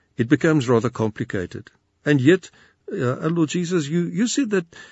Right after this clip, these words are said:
we should become like children to enter the kingdom of heaven. Please help us to understand these things we talked about today, so that we may know you and your will more and more intimately. We ask it now in Jesus' name.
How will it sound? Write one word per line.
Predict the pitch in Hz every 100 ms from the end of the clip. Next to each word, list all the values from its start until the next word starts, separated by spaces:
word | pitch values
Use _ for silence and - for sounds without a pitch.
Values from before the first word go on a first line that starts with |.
| _
we | - 185 202
should | 247 190
become | - 254
like | 233 196 -
children | - 269 277 208 127
to | 127 185 -
enter | 180 180 170
the | 151
kingdom | 143 180 180 175
of | 170
heaven. | 165 196 196 113 123 _ _ _ _ _ _ _
Please | 285 226
help | 180 175
us | -
to | 180
understand | 135 120 - 143 139 123
these | 110 101
things | - 120 104
we | 104
talked | - 113 -
about | 113 101 95
today, | 113 104 92 101 - _ _ _ _ _ -
so | - 127
that | 123 110
we | 120 185
may | 165 113
know | 104 131 123
you | - - 208 101 92 _ _ _ _ -
and | 107 98
your | 101 117 185 143
will | 107 120 92 78 _ _ _ -
more | 101 120 143 160
and | 104
more | 98 110 139
intimately. | 110 92 - 98 85 - 95 95 _ _ _ _ _
We | 127
ask | 131 101 -
it | 101 -
now | 104 104
in | 104 101
Jesus' | 98 101 98 117 -
name. | 113 -